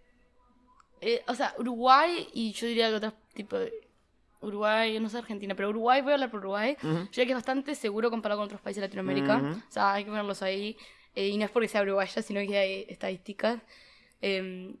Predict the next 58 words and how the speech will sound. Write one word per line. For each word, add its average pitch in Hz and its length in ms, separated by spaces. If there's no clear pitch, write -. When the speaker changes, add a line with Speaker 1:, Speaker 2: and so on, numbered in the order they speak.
Speaker 1:
creo 220 140
que 226 60
es 214 40
porque 220 180
somos 196 200
menos 202 480
<laughs> - 20
directamente. 196 600
Hay 202 80
Speaker 2:
No, 233 80
Speaker 1:
menos 156 140
Speaker 2:
no 127 40
tiene 208 140
por 165 120
Speaker 1:
gente. 117 60
Speaker 2:
qué, 117 100
porque - 140
Ecuador, 107 300
por 123 80
ejemplo, 117 300
tampoco 135 240
son 117 120
mucha 104 180
gente - 220
Speaker 1:
Bueno, 240 220
Speaker 2:
y 170 180
Speaker 1:
pero 220 120
son 226 120
más 214 120
que - 80
Uruguay, 190 180
me 190 80
parece. 196 380
Speaker 2:
¿Son 147 140
más? 190 140
Speaker 1:
<laughs> - 200
Sí, 214 80
me, 240 120
son - 180
más 220 160
población 202 520
que 202 100
Speaker 2:
Ah, 165 80
Speaker 1:
Uruguay. 143 220
Speaker 2:
vale, 131 340
ok, 117 60
ok. 113 60
Speaker 1:
Sí, 208 200
pero 240 160
no 240 80
estoy 233 160
segura 202 280
igual. - 180
Pero, 254 760
em, 233 600
entonces, 247 600
o 233 60
sea 208 380